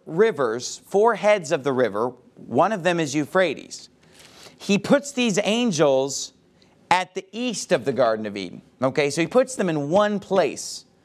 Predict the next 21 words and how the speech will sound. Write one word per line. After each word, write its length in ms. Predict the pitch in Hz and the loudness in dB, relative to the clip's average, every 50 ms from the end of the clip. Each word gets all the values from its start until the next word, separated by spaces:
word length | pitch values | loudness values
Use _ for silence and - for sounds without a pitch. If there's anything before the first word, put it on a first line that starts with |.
| _ _ _ _ _ _ _ | _ _ _ _ _ _ _
of 180 | 143 147 147 127 | 2 2 2 0
the 80 | 143 | -4
Garden 280 | 139 143 139 139 131 127 | -2 0 0 0 0 -2
of 80 | 123 143 | -4 -6
Eden. 180 | 139 113 190 - - - - _ | -6 -6 -8 -12 -16 -20 -20 _
So 180 | - - 208 | 2 2 2
it's 200 | 202 190 190 190 | 2 2 -2 -2
not 420 | 202 226 247 269 294 302 294 302 - | 0 2 4 4 4 4 2 2 2
that 240 | 233 214 214 208 185 | 4 4 4 0 -4
if 100 | 175 - | -4 0
we 80 | 202 | 2
have 160 | 202 202 180 | 2 2 2
the 60 | 165 175 | 2 2
Garden 320 | 170 190 196 214 202 190 | 2 2 2 2 -2 -4
of 100 | 175 160 | -2 0
Eden, 380 | 170 185 196 208 247 254 240 - - - - - _ _ | 0 0 0 0 -2 -4 -6 -10 -18 -20 -20 -20 _ _
it's 160 | - 180 139 170 | -2 0 2 2
not 260 | 240 254 285 294 294 | 2 4 2 2 0
that 140 | 254 240 226 | -2 0 0
there's 240 | 226 208 180 143 | 0 0 0 -2
one 460 | 156 165 190 208 214 214 214 214 202 | -2 0 0 2 2 0 -2 -4 -6